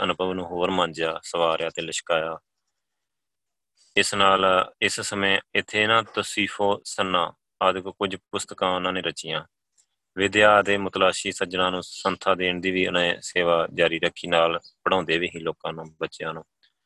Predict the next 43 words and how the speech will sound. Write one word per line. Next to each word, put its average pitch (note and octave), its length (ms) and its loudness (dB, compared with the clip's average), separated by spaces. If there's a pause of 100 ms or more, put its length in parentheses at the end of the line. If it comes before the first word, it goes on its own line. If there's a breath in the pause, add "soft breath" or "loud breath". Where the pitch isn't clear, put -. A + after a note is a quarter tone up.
(380)
ਸੋ G2 120 -10
ਭਾਈ G#2 200 6
ਨੰਦ F#2+ 220 6
ਲਾਲ F#2+ 260 6
ਜੀ F#2+ 80 -4
ਦੇ G2 80 2
ਅਫਗਾਨ F#2+ 460 2
ਨੌਕਰ F#2 280 0
ਜੋ F#2 280 0
ਆਪ F2 200 4
ਦੇ F2+ 120 -6
ਨਾਲ F2 200 -2
ਗਜਨੀ F2 320 -6
ਤੋਂ F2 160 0
ਆਏ F2+ 180 4
ਸੀ, F2 160 -10 (840)
ਇੱਥੇ G2+ 260 2
ਹੀ A2+ 60 6
ਆਪ G2+ 160 6
ਦੇ F#2 120 -2
ਕੋਲ F#2 280 0
ਹੀ G2 60 -2
ਠਹਿਰ F2+ 280 0
ਗਏ। F#2 200 0
ਭਾਈ F#2+ 220 0
ਸਾਹਿਬ F#2 260 0
ਨੂੰ F#2 240 -6 (240)
ਆਗਾ, F#2 500 4 (220)
ਮਤਲਬ, F#2 220 -6
ਆਕਾ F#2 320 2
ਕਹਿ F2+ 160 0
ਕੇ F#2+ 120 -4
ਬੁਲਾਉਂਦੇ F2 400 -2
ਸੀ, F#2 160 -6 (760 soft breath)
ਇਸ - 180 0
ਲਈ G#2 120 4
ਮੁਲਤਾਨ G2 420 2
ਵਿੱਚ G2 200 0 (100)
ਆਪ F#2 500 2
ਆਗਾ F#2 280 4
ਕਰਕੇ F2 320 -2
ਮਸ਼ਹੂਰ E2+ 420 -6
ਹੋਏ। E2+ 220 -8